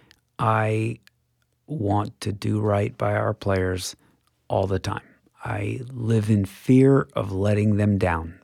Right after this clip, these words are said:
And that might sound drastic, but it's true. I want to do right by them on the field, off the field, in every way, to where they leave here and they're, um, so happy with their experience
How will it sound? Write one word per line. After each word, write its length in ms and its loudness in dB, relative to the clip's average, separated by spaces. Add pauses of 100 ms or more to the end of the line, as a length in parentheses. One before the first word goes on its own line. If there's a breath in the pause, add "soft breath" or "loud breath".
(100)
And 400 -2
that 180 -4
might 300 0
sound 300 4
drastic, 560 0
but 120 0
it's 180 -4
true. 340 2 (200)
I 100 -4
want 360 -2
to 120 -4
do 200 0
right 340 -2
by 160 0
them 400 0 (460 loud breath)
on 200 4
the 80 0
field, 520 0
off 260 0
the 100 -2
field, 460 -2 (120)
in 360 -6 (120)
every 360 -2
way, 540 -8
to 140 -10
where 440 -2 (480 loud breath)
they 140 0
leave 260 6
here 420 0 (100)
and 380 -6
they're, 500 -8
um, 420 -10
so 420 -8 (760 loud breath)
happy 560 -6 (100)
with 340 -6
their 240 -4
experience 760 2